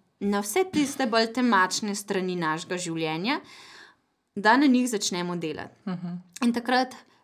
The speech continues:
Speaker 1: in se tudi takrat zavedamo, da naše doživljanje ni nujno enako z realnostjo, ampak se, eh, ampak jih vzamemo kot neka sporočila.
Speaker 2: Mhm.
Speaker 1: In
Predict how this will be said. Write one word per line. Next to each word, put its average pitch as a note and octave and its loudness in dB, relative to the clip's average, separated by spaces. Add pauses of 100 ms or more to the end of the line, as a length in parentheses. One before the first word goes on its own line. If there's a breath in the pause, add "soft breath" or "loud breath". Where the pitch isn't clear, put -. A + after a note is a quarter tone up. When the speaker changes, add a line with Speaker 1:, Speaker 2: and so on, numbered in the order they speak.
(100)
Speaker 1:
in A3 -2
se A#3+ -2
tudi G#4 6 (500)
takrat C4+ 0
zavedamo, A#3 2 (440 loud breath)
da G3+ 2 (240)
naše G#3 0
doživljanje A#3+ 0
ni A#3 2
nujno B3 2
enako F3+ -4
z E3 -8
realnostjo, B3 0 (340 loud breath)
ampak B3 2
se, - -6
eh, G3+ -2 (300)
ampak B3 -2
jih A3 -4
vzamemo G3+ 0
kot F#3+ -10
neka F#3 -6
sporočila. F3+ -8
Speaker 2:
Mhm. F3+ -8 (1160 loud breath)
Speaker 1:
In A#3 4